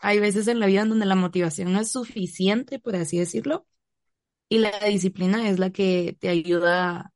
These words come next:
a formar hábitos, te ayuda a mejorar en, en habilidades, o sea, es importante,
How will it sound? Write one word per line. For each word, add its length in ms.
a 100
formar 380
hábitos, 680
te 80
ayuda 200
a 40
mejorar 480
en, 520
en 120
habilidades, 680
o 40
sea, 220
es 140
importante, 680